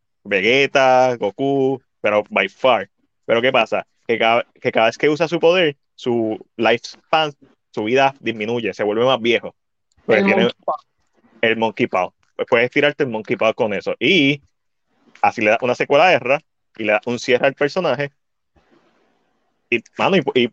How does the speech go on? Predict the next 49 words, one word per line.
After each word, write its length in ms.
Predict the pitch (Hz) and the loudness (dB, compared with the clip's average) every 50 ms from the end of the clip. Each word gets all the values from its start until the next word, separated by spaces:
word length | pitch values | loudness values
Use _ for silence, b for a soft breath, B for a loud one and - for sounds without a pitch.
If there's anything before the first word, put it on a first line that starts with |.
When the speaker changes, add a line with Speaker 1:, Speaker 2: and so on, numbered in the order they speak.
| _ _ - | _ _ -2
Speaker 1:
y 100 | 123 127 | 0 2
lo 100 | 127 113 | 2 2
puedes 160 | 117 117 123 | 2 2 0
hacer 120 | 113 151 | 0 -2
con 120 | 139 156 151 | -4 -6 -4
otros 180 | 151 165 165 | -2 -2 -2
actores. 460 | 151 151 - 202 214 190 147 143 139 _ | -2 -2 0 0 2 2 2 0 -2 _
Deja 280 | - 117 110 123 98 127 | -6 -4 -2 -2 0 2
a 80 | 131 139 | 2 2
Ezra 200 | 143 143 147 139 | 0 -2 -4 -4
como 180 | 139 143 143 | -4 -6 -6
Flash, 200 | - - 196 196 - | -2 -2 -2 -2 0
pero 140 | - 123 117 | -2 -4 -4
entonces 420 | 104 113 110 - 131 123 123 120 _ _ _ _ _ _ _ _ _ _ - | -4 -6 -2 0 2 2 2 0 _ _ _ _ _ _ _ _ _ _ -4
elimina 560 | 110 107 107 104 107 113 117 120 123 120 117 110 - | -2 0 0 0 2 2 2 2 2 0 -2 -4 -6
un 200 | 123 117 127 127 | -4 -4 -2 2
nuevo 240 | 123 127 127 131 139 | 2 4 4 4 4
elenco 380 | 185 220 208 196 - 135 123 B B B B B B B | 2 0 -2 -2 -2 -4 -4 B B B B B B B
y 180 | 127 123 131 123 | 2 4 4 4
hace 160 | 117 - - - | 2 2 -2 -4
un 100 | 156 151 | -4 -2
reboot 300 | 170 175 196 240 247 - | 0 0 2 2 0 0
y 140 | - 143 135 | -2 -6 -4
sigues 220 | - - 131 127 - | -2 -2 -2 -2 -2
teniendo 260 | 147 147 156 160 165 | -4 -4 -2 -2 -4
un 40 | 160 | -2
Flash 200 | - 190 202 - | -2 -2 -2 0
porque 160 | - 156 139 | 0 0 0
tiene 180 | 120 113 117 120 | 0 0 -2 0
a 120 | 107 127 | 2 2
Wally 240 | 127 131 127 127 120 | 4 4 4 2 2
West. 320 | 113 101 - - - _ _ _ _ _ _ _ _ _ _ _ _ _ _ _ _ _ _ _ _ - | -2 -2 -6 -8 -12 _ _ _ _ _ _ _ _ _ _ _ _ _ _ _ _ _ _ _ _ -12
So, 240 | - - - - _ _ _ _ _ _ _ _ _ _ _ _ _ _ _ _ - | -10 -8 -8 -8 _ _ _ _ _ _ _ _ _ _ _ _ _ _ _ _ 0
eh, 220 | 120 123 131 131 - | 2 2 2 0 -2
no 220 | 135 131 143 160 | -2 0 0 0
es 100 | 165 - | 0 0
una, 240 | 180 175 185 170 - | 0 0 0 0 0
Speaker 2:
Pues, 40 | - | -2
Speaker 1:
no 60 | 139 | -4
es 40 | - | -4
una 120 | - 156 180 | -2 0 2
idea 100 | 180 170 | 4 4
Speaker 2:
la 60 | 165 | 4
Speaker 1:
descabellada. 500 | 156 - - 151 135 117 107 92 92 - - 226 - _ _ _ _ | 4 2 2 0 0 0 -2 -4 -4 -6 -6 -8 -8 _ _ _ _
Speaker 2:
idea 480 | 233 233 220 196 180 175 170 170 160 _ _ _ _ _ _ | -6 -6 -4 -2 -2 -2 -4 -4 -8 _ _ _ _ _ _
de 140 | - 175 180 | -4 -4 -2
tener 300 | 175 180 175 175 185 - _ - | -2 0 0 -2 -2 -4 _ -4
nuevos 340 | 220 196 190 185 185 180 180 | -2 0 0 0 0 0 -2
actores 460 | 170 160 - - 156 139 139 135 139 | -4 -4 -4 -4 -2 -2 -2 -4 -6